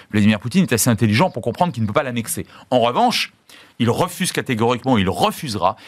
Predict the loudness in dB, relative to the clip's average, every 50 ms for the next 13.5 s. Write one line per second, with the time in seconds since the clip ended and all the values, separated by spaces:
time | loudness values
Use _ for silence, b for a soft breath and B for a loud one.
0 | B B -2 -2 0 -2 -2 -4 -2 -4 -4 -4 -2 -4 -4 -2 -2 -2 -2 -2
1 | -4 -8 -12 -20 _ b b b b b b b b b -2 -2 -2 0 0 0
2 | -2 -2 -2 -6 -8 -4 -2 -2 -2 0 0 0 -2 0 0 0 -2 B B B
3 | B -2 0 2 2 2 2 2 2 2 0 -2 -4 -4 -6 -6 -4 -4 -4 -4
4 | -6 b b b b -4 -2 -2 -2 0 0 0 0 0 0 -2 -4 B B B
5 | B B B -2 0 0 2 2 2 2 2 -2 -2 -4 -2 0 0 0 2 2
6 | 2 2 2 0 0 -2 -2 0 2 2 0 0 0 0 2 4 6 6 6 4
7 | 4 0 0 -2 -6 -6 -4 -4 -4 -4 -4 -4 -4 -6 -8 -10 -10 B B B
8 | B B B -2 0 0 0 0 -2 -2 -2 -4 -4 -6 -4 -6 -2 -2 -2 -2
9 | 0 2 2 2 2 2 0 -2 -2 -4 -8 B B B B B B B -4 -2
10 | 0 0 0 -2 -4 -4 -4 -4 -2 0 0 -2 -2 -2 0 0 0 0 B B
11 | B B -4 -2 2 2 2 2 2 2 0 0 0 0 -2 -2 0 0 -2 b
12 | b b b 0 0 0 0 0 0 -2 -2 -2 -4 -4 -6 -6 -6 -4 -4 -4
13 | -4 -4 -6 -6 -4 -2 -2 -2 -2 -2